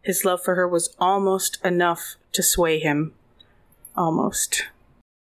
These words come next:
I think this shows in the game, too. I didn't need Patrick Weeks to tell me Solas actually loved my Lavellan. Solas is such an interesting character, and one of the best well-crafted villains. Complicated.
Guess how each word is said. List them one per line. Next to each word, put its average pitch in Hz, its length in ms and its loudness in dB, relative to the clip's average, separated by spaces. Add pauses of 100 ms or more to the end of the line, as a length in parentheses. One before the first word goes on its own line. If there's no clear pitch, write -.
(360)
I 190 80 0
think 208 240 -2
this 175 180 -2
shows 156 320 0
in 165 60 0
the 151 80 0
game, 151 320 0
too. 151 500 0 (120)
I 147 80 0
didn't 151 240 0
need 143 300 0
Patrick - 380 -2
Weeks 143 300 -2
to - 80 -8
tell 143 220 0
me 143 180 -2
Solas 139 380 0
actually 139 320 0
loved 135 320 -2
my 139 160 0
Lavellan. 143 580 -2 (1040)
Solas 170 500 0
is 175 160 0
such - 380 0
an 175 120 2
interesting 170 600 0
character, 160 720 0 (500)
and 185 120 0
one 190 100 4
of 196 100 2
the 190 80 0
best 180 460 -2 (140)
well-crafted 170 760 0
villains. 147 680 0 (580)
Complicated. 185 840 0